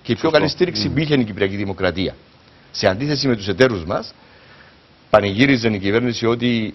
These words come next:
Speaker 1: μας είπε ο κύριος Μπάιντεν, ο αντιπρόεδρος άνευ εξουσιών, διότι αυτό είναι ο αντιπρόεδρος της Αμερικής, ότι μας αποκάλεσε στρατηγικών εταίρο. Και λίγο έλειψε να χτυπήσουμε τις καμπάνες στις εκκλησίες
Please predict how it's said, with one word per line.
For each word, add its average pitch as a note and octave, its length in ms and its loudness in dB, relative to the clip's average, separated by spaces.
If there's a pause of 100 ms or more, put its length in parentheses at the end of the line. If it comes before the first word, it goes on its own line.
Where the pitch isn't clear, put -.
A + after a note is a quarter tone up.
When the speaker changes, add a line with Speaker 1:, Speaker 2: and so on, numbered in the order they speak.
Speaker 1:
μας F2+ 260 -2
είπε B2 160 0
ο G#2+ 100 -2
κύριος A2 320 0
Μπάιντεν, F2+ 640 0 (440)
ο F#2 200 -2
αντιπρόεδρος G#2+ 720 2
άνευ B2 320 4
εξουσιών, D#2+ 600 -6 (720)
διότι F2+ 240 -6
αυτό E2 200 -4
είναι F#2 100 -2
ο D#2 260 -12
αντιπρόεδρος C#2+ 340 -10
της D2+ 100 -8
Αμερικής, D#2+ 320 -10 (340)
ότι C3 240 0
μας B2 160 0
αποκάλεσε B2+ 460 0
στρατηγικών G#2+ 420 -2
εταίρο. B2 320 2 (520)
Και A2 100 -2
λίγο D3 220 2
έλειψε E3 340 2
να D3 100 0
χτυπήσουμε D3 400 -4
τις C3 140 -4
καμπάνες C3+ 420 2
στις C3 140 -8
εκκλησίες A2+ 580 0